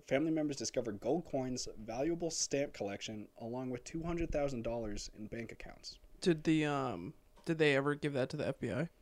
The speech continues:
Speaker 1: Uh, I don't know if it was ever turned over, um, because he died in ninety-four, and then it didn't come out until, like, I think the late nineties or the early two thousands when his sister kept trying to snitch on him.
Speaker 2: I'm just wondering if those bills were ever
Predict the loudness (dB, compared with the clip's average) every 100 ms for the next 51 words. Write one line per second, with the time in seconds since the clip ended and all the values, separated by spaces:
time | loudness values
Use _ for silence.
0 | -20 _ 12 12 12 10 8 6 8 8
1 | 8 0 -2 -4 -6 -6 -8 -10 -12 -16
2 | -8 -2 -2 0 4 4 4 6 6 8
3 | 4 2 2 2 2 -2 -6 -6 -8 -12
4 | -8 -6 -2 0 0 -2 -2 -4 -2 -2
5 | -2 -4 -2 0 2 4 4 4 0 0
6 | 0 -2 0 -2 -4 -4 -2 -2 -4 -8
7 | -8 -8 -12 -16 -10 -6 -4 -2 -2 -2
8 | -4 -4 -6 -6 -8 -8 -10 -10 -14 _
9 | -2 2 4 6 6 6 4 4 4 4
10 | 2 6 8 8 4 -2 0 -2 -4